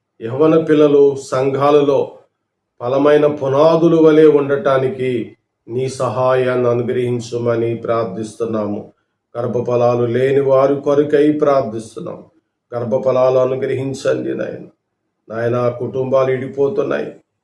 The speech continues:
ఈ భార్య వద్దు, ఈ, ఈ, ఈ కోడలు వద్దు అని ఇట్లా మాట్లాడుకుంటూ, ఆయన, ఆయన తినను తినకుండా ఎన్నో మాటలతో,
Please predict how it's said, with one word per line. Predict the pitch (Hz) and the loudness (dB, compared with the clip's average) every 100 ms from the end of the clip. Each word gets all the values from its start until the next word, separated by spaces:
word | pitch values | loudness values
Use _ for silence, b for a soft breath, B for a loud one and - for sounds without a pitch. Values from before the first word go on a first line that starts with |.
| _ _ | _ _
ఈ | 120 | -10
భార్య | 117 127 131 135 | -2 0 0 0
వద్దు, | 135 135 131 139 139 | 0 -2 -2 -2 -2
ఈ, | 135 135 | 0 2
ఈ, | 131 - 135 135 160 | 2 -2 -8 -10 -10
ఈ | 135 131 | -10 -10
కోడలు | - 131 135 139 | -4 0 2 0
వద్దు | 139 135 139 | 0 -4 -2
అని | 135 139 139 - _ _ _ 123 | 0 0 -2 -6 _ _ _ -16
ఇట్లా | 117 143 131 | -6 -2 -2
మాట్లాడుకుంటూ, | 123 143 - 156 165 - 160 151 - 123 - _ _ _ _ | 0 -2 2 2 2 0 -4 -4 -8 -14 -16 _ _ _ _
ఆయన, | 117 131 131 | -4 0 4
ఆయన | 135 143 135 - | 4 4 0 -2
తినను | 131 143 151 160 156 156 156 | -2 2 6 6 4 4 2
తినకుండా | - 135 151 151 151 151 151 139 | 0 2 2 4 4 4 4 2
ఎన్నో | 139 151 147 | 2 4 4
మాటలతో, | 127 147 151 151 151 156 | 2 0 2 2 2 4